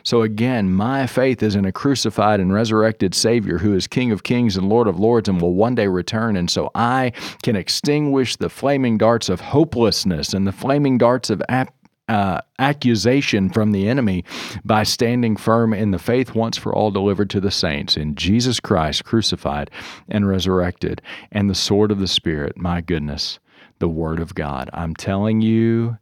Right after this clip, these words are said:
there's a reason why every single Sunday I will say ad nauseum, "Read the Bible, read the Bible, read the Bible." Right now on the podcast, I'm gonna say it again, "Read the Bible." <laughs> The more you are in the Word,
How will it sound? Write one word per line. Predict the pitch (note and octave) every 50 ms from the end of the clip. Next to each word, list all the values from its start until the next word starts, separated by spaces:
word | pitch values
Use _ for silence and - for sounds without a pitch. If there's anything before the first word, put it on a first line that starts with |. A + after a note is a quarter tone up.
| _ _ - - _ _ _ -
there's | - G2+ G2 F#2 E2 F2
a | E2
reason | D#2+ E2+ F#2+ A2 A2+ G2+ A2+ A2+ A2+ G#2+ F#2+
why | E2+ F2 F2 E2 - -
every | - A2 G#2+ G#2+ G#2 G2 G#2+ A2 A2+ A2+ G#2
single | - - - A2 G#2+ G#2+ G2 F#2+ F2+ F2+
Sunday | F#2 - - G2+ G#2+ A2 G#2+ A2 A2 A2+ A2+
I | - - - F2 F2 F#2
will | F#2 F2+ F#2 F#2 F2+
say | - - - G2 G#2 G#2+ G#2+ - -
ad | G2+ G#2 A2+ A#2 A2+
nauseum, | A2+ A#2 A2+ A2+ G#2+ G2 D#2+ E2+ D#2+ D2+ C#2 C#2+ D2+ D2+ D2 - - - - - _ _ -
"Read | - G2 G2+ F#2
the | F#2
Bible, | D#2+ E2 D#2 D2+ C#2 - - - - _ _ _ _ _ _
read | - G2+ A2 A2+
the | A2+
Bible, | G#2 G2+ F2 E2+ E2 E2 F2 F2 F2 - _ _ _ _ _ _ -
read | F2+ F2 F2
the | E2 D#2
Bible." | D2+ D2 C#2+ C#2 - - - C2+ - _ _ _ _ _ _ -
Right | G#2+ F#2+ G#2 A2+ -
now | A2+ A2 G#2+ G#2+
on | A2+ A2+
the | A2+ G2
podcast, | - G#2+ A2+ A2 G#2+ - - E2 D#2 D2+ - - - - -
I'm | G2 G2+
gonna | G2+ G2+ F#2+
say | - - G#2+ G#2 G#2
it | G#2
again, | G#2 G#2+ G#2+ A2 G2 D#2+ D2 - _ _ _ _
"Read | - A2 A#2 G2
the | F#2
Bible." | E2 F2+ E2 D#2 - - - - - A#2+ - -
<laughs> | C3+ - _
The | - G2 G#2 G2+
more | G2 G2 G#2 A2 A#2+ C3 C#3+ D3
you | C#3 A#2 G2+ A#2+ B2+ B2 A#2+
are | A2 G#2 F#2
in | - - A2+ A2 A2+ A#2+
the | A2 G2+
Word, | F#2+ F2+ F2 G2+ G2 F#2 F2 E2 E2+ E2